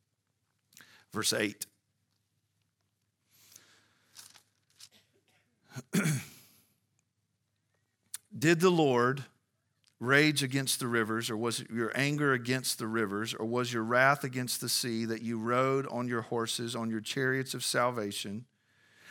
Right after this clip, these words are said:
Your bow was made bare. The rods of chastisement were sworn. Selah. You cleaved the earth, or divided the earth with rivers. The mountains saw you and quaked. The downpour of your waters swept by.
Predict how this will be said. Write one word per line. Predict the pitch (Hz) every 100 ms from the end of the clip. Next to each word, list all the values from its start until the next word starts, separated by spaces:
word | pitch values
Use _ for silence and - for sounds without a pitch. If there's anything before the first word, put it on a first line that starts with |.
| -
Your | 123 151
bow | 131 170 196
was | 196 165
made | 160 156 147 131
bare. | 147 131 101 92 - _ _ _
The | 107
rods | 131 139 147 139
of | 123
chastisement | 156 131 - - 135 127 135 110
were | 110
sworn. | - 135 127 113 90
Selah. | - 139 135 120 90 - _ _ _ _ _ _ _ - - -
You | 147
cleaved | 143 143 165 196 226 247 262 226 - - _
the | 156 165
earth, | 139 135 127 143 - -
or | 127
divided | 123 120 127 151 180 190 160
the | 143
earth | 127 127 143
with | 123
rivers. | 117 110 107 117 131 - - - -
The | -
mountains | 139 147 190 202 185
saw | - 165 156
you | 156 139
and | 131
quaked. | - 123 117 139
The | 120
downpour | 127 147 175 170 165
of | 151
your | 143 135
waters | 127 127 123
swept | 120 - 127 - 117
by. | 107 104 104